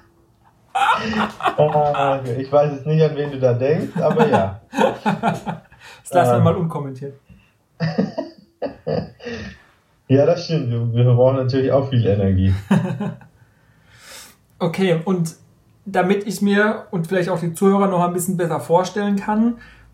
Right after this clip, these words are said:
Speaker 2: es heißt dann, wenn diese ganzen Berechnungen abgelaufen sind, kommt dann ein Wert raus, das ist jetzt der Wert, was ihr an C O zwei in Tonnen oder was auch immer,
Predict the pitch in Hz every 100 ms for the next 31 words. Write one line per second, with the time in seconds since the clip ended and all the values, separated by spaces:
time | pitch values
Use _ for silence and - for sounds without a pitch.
0 | _ - 170 190 160 151 202 202 226 233
1 | 214 190 180 180 175 180 175 165 160 170
2 | 170 165 165 165 208 202 202 202 190 208
3 | 226 220 - _ _ _ _ _ 196 196
4 | 196 - - 208 220 202 208 202 196 196
5 | 226 262 - _ 180 226 247 214 214 202
6 | - 190 202 214 220 165 180 208 226 226
7 | - - - _ 170 180 180 - 233 202
8 | 214 214 214 202 190 202 208 214 - _
9 | - 185 170 165 180 185 202 196 175 170
10 | 160 - - 185 208 226 240 190 175 170
11 | 170 208 208 214